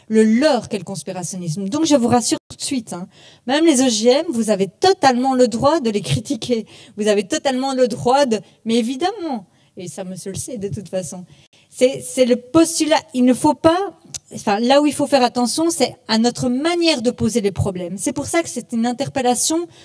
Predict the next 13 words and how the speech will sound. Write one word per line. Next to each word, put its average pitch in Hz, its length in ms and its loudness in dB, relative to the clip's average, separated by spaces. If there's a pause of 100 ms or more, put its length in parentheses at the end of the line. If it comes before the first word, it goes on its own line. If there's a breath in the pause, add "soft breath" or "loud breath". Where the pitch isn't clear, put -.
sur - 160 -4
notre 254 280 2
propre 269 400 2
parole, 196 360 -2
c'est - 100 -10
ce 180 80 -8
que 214 80 -4
je 196 60 -8
disais 208 240 -4
tout 202 160 -12
à 196 80 -2
l'heure. 180 240 -4 (640 loud breath)
C'est - 200 -4